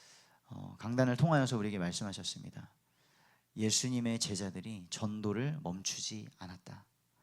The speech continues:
어, 우리도 그 전도를, 어, 멈추지 않아야겠죠. 아, 그런데 우리의 감정과 또 현실 문제와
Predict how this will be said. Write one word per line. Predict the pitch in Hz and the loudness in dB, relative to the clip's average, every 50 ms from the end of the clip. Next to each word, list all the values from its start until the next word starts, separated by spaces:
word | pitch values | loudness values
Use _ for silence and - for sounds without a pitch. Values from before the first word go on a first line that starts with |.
| _ _ - - - - - - - - - - - - _ _ _ - | _ _ -20 -20 -20 -20 -20 -20 -20 -20 -20 -20 -20 -20 _ _ _ -14
어, | - - - 101 101 - | -14 -12 -12 -12 -4 0
우리도 | 110 117 131 120 120 113 113 104 87 80 82 92 101 - - - | 6 6 8 8 8 6 6 4 0 -4 -8 -12 -18 -20 -20 -14
그 | - - 117 110 110 107 104 101 101 - - - _ _ _ _ _ _ | -6 -2 0 0 2 0 0 -2 -4 -8 -10 -14 _ _ _ _ _ _
전도를, | - - 113 113 117 113 120 117 113 107 98 - - - - _ _ _ _ _ _ _ _ _ _ _ _ _ _ _ | -6 -4 -2 0 2 4 4 4 4 2 0 -2 -6 -10 -16 _ _ _ _ _ _ _ _ _ _ _ _ _ _ _
어, | - - - - | -20 -18 -14 -6
멈추지 | - 101 107 110 - - - 120 101 | -4 -2 0 0 0 2 2 2 2
않아야겠죠. | 82 82 92 95 90 82 76 - - - - - - _ _ _ _ _ _ _ _ _ _ - - - - - - - - - - - - - _ _ _ - | 2 2 0 0 0 -2 -6 -8 -10 -12 -12 -12 -14 _ _ _ _ _ _ _ _ _ _ -20 -20 -20 -20 -20 -20 -20 -20 -20 -20 -20 -20 -20 _ _ _ -12
아, | 101 98 95 95 - | -10 -10 -8 -8 -4
그런데 | - 110 120 117 107 107 104 | 0 2 2 2 2 2 2
우리의 | 104 104 107 120 120 117 113 | 2 2 4 4 4 4 2
감정과 | - - 113 113 120 117 127 127 127 120 123 127 143 185 196 190 175 160 - _ _ _ | 0 0 0 0 2 2 2 2 2 2 2 2 2 0 -2 -4 -10 -12 -16 _ _ _
또 | 107 107 | -6 -4
현실 | 107 131 135 147 135 147 131 | -2 -2 0 0 0 0 0
문제와 | 107 98 98 95 92 101 104 113 117 110 - | -2 -4 -4 -4 -4 -4 -4 -4 -4 -6 -8